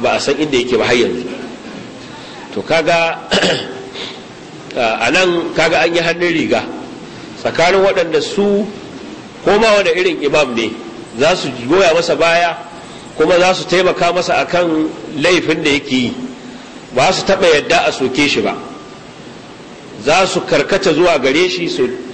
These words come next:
su, su goyi bayan shi, su yi masa bambadanci, su gi-, su zuga shi, su wasa shi, su ce ba kamar sa, su ɗaga shi ƙoli,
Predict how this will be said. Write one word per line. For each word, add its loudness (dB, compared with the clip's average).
su, -6
su -2
goyi 4
bayan 2
shi, -8
su -2
yi 4
masa 2
bambadanci, 2
su -2
gi-, 2
su 4
zuga 4
shi, 0
su 2
wasa 4
shi, -8
su -4
ce 4
ba 4
kamar 0
sa, -2
su -12
ɗaga 4
shi 0
ƙoli, 4